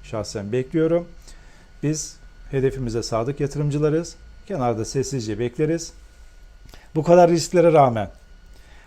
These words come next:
bu kadar gelişmelere rağmen ons altın, gümüş ons,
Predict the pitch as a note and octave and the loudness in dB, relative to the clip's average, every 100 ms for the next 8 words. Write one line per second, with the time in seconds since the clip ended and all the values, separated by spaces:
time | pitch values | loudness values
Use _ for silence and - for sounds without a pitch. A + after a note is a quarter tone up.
0 | - - D3+ D#3 D#3 D#3 D3 D#3+ D#3 D#3 | -12 0 4 4 4 0 0 2 4 6
1 | D3 C3+ A#2+ G2+ - - - A#2 C3 C3+ | 4 2 0 -6 -10 -20 -8 -2 -2 2
2 | D3+ C#3+ F3 F#3 F3+ - - - - - | 2 2 2 0 -4 -16 -20 -20 -20 -16
3 | - A#2+ C#3+ E3 E3+ F3 - | -8 -4 -2 4 4 2 -6